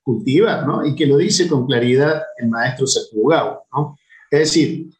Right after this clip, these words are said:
siempre ha habido, Jorge, esto es lo que estábamos hablando al comienzo, ¿no? Es decir, eh, cada uno elige hacia dónde quiere ir.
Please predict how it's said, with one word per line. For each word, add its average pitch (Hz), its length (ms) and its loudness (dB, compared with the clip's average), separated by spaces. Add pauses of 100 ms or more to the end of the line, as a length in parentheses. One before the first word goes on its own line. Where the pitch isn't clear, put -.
siempre 180 600 2
ha 139 100 4
habido, 175 400 4
Jorge, 180 600 2
esto 202 180 2
es 170 40 2
lo 151 80 2
que 135 80 0
estábamos 139 400 0
hablando 151 260 2
al - 80 -2
comienzo, 135 720 0
¿no? - 180 -4 (260)
Es 131 220 0
decir, 143 300 0
eh, 135 140 -4
cada 196 220 4
uno 208 240 4
elige 208 580 2
hacia 147 280 2
dónde 160 280 2
quiere 139 200 4
ir. 190 400 2